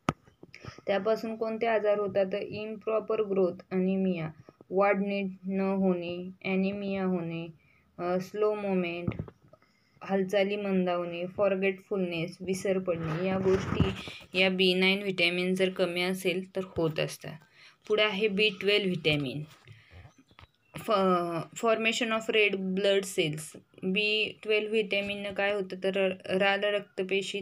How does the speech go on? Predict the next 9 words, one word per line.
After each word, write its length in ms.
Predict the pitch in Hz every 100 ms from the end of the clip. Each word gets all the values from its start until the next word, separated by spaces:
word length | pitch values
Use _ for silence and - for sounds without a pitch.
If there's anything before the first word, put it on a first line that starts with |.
| 190
तयार 280 | 180 175 175
होतात. 320 | 165 160 156
बी 240 | 160 165 185
ट्वेल्व 760 | 185 170 151 - - - -
हे 180 | 196 208
meat, 560 | 196 - 190 202 196 190
milk 400 | 190 190 190 185
products, 440 | 180 165 160 170
दूध, 540 | 165 190 202 185 175